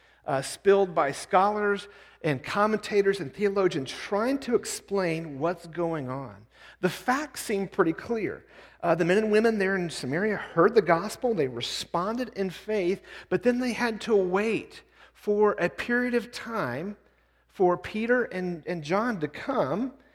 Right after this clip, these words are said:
and to lay their hands on them, and that's when they received the Holy Spirit. And the question is,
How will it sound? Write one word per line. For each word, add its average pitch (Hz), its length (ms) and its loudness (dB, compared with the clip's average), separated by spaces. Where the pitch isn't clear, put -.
and 196 160 -2
to 208 100 -2
lay 185 300 0
their 220 160 2
hands 233 380 -6
on 180 200 -6
them, 185 140 -4
and 175 260 -6
that's 202 420 -2
when 226 220 -4
they 160 340 -4
received 151 400 -4
the 160 40 -8
Holy 175 220 -2
Spirit. 247 500 -6
And 180 120 -4
the 175 40 -2
question - 560 -4
is, 147 400 -8